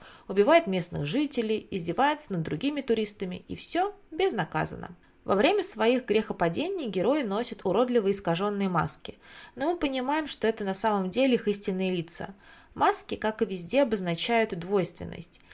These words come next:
Есть два Джеймса. Более совестливый, без маски, и жестокий, поддающийся своим низменным инстинктам, тот, который в маске.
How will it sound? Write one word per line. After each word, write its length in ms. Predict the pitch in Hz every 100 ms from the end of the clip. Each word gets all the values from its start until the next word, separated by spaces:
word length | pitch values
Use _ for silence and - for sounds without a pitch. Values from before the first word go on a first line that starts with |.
| - -
Есть 240 | 269 339 226
два 220 | 220 180
Джеймса. 500 | 170 160 160 - - - -
Более 300 | 226 294 190
совестливый, 760 | - 302 330 330 277 262 269
без 280 | 233 240 233
маски, 580 | 226 220 214 - 214 - -
и 100 | 233
жестокий, 640 | 180 - 294 330 330 277
поддающийся 720 | 277 190 170 165 240 240 214
своим 400 | 165 - 180 220
низменным 500 | 170 202 202 196 180
инстинктам, 580 | 170 - 170 143 - - -
тот, 140 | - -
который 300 | 190 185 170
в 60 |
маске. 460 | 151 - - - -